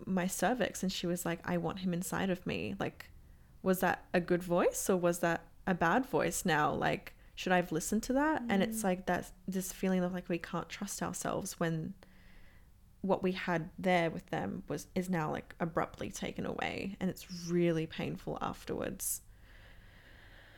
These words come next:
Speaker 2: Yes, I hear that so much. And, you know, I know that we have both experienced sexual trauma, and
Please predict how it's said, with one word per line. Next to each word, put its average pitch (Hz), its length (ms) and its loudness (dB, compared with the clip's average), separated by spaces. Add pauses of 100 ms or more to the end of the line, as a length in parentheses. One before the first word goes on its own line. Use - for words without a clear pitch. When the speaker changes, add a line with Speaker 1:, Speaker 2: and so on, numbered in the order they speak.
(540)
Speaker 2:
Yes, 208 680 0
I 214 120 0
hear 214 220 -2
that 220 200 -4
so 202 340 -4
much. 196 480 -4
And, 208 300 0 (760)
you 220 140 0
know, 214 140 2
I 208 80 0
know 208 180 2
that 214 300 -2
we 196 280 -2
have 196 300 -8
both 185 320 0
experienced 190 880 -4
sexual 185 460 -8
trauma, 185 800 -4
and 185 420 -2